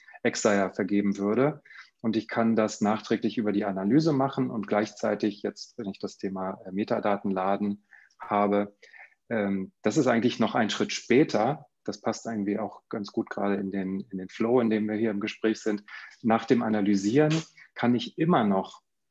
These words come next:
das ist auch ein Thema, was im Support öfter mal gefragt wurde, kann ich immer noch mit anderen Programmen auch Metadaten austauschen. Das heißt, ich kann mit Capture One, ähm,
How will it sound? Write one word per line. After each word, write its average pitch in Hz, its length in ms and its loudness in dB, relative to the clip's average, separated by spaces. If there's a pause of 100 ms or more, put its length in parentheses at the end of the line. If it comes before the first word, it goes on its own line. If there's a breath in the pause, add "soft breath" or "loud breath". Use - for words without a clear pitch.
das 101 120 -8
ist - 60 -4
auch 113 140 0
ein 110 80 -4
Thema, 117 340 4
was 107 180 0
im 110 120 -2
Support - 420 -4
öfter 117 260 -2
mal 104 140 2
gefragt 110 480 0
wurde, 101 180 0
kann 107 160 -2
ich 101 160 -8
immer 143 220 0
noch 117 180 -2
mit 113 200 0
anderen 123 340 0
Programmen 98 420 -2
auch 107 360 -2 (340 loud breath)
Metadaten 110 560 2
austauschen. 101 580 -2
Das 92 140 -6
heißt, 101 220 -2
ich 104 100 -8
kann 110 180 -2
mit 104 140 -4
Capture 110 400 -2
One, 127 340 0 (540 soft breath)
ähm, 104 420 0